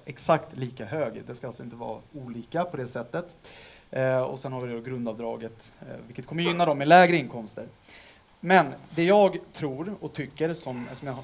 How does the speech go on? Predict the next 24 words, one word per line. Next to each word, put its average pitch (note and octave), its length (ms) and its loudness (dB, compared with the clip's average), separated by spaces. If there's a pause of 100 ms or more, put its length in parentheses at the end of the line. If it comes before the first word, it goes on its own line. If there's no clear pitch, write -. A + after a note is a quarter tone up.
tror G3 220 -2
på F#3+ 140 -10
en C3+ 80 -10
korporativ B2 640 -6
id-, B2+ 100 -8 (140)
eh, C3+ 240 -6
idé E3 320 6 (120)
och D#3 60 -12
det C3+ 140 -2
som C3+ 140 -8
byggde D3+ 280 -4
Sverige C#3 240 4
starkt, C3+ 280 2
den B2+ 100 -8
här A#2+ 60 -8
Saltsjöbadsandan, C#3 1400 2
det F3+ 80 6
är D3 200 12
att C#3 140 6
vi D3+ 60 -4
behöver D3 400 2 (280)
icke F3 580 4 (120)
korrumperade B2+ 720 -2
fackförbund. D3 800 -2